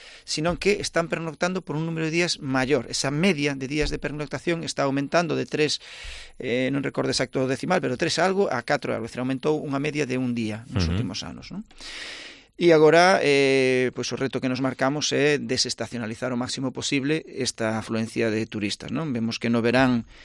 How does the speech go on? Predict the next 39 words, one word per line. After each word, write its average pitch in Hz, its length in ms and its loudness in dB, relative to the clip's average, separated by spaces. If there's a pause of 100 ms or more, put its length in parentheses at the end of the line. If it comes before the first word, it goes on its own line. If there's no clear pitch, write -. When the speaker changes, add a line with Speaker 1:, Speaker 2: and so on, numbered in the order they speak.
Speaker 1:
está - 240 -4
funcionando 117 480 -2
moi 123 160 0
ben, 165 320 -2
estamos 120 320 -6
tendo 120 160 -2
moitísimo 120 480 -2
tirón 135 400 2
e 117 80 0
ademais 123 480 0
estamos 123 320 -2
tratando 131 400 0
de 123 80 0
reconvertir 135 800 2
esos 131 240 -4
visitantes, 143 480 -4
non? 165 80 -6
Porque 156 160 -10
a 139 80 -8
Cambados 175 320 -2
era 180 80 -4
un 170 80 -6
sitio 170 240 -2
que 151 80 -8
se 147 160 -4
viña, 170 320 0 (480)
pois 127 160 -4
a 127 80 0
veces 147 160 -4
como 143 240 2
a - 0 -
Santiago, 120 480 0
non? 156 160 -4
O 123 80 -6
que - 80 -4
veraneaba 139 720 4
en 143 80 -2
Sanxenxo 156 560 0
viña 156 400 0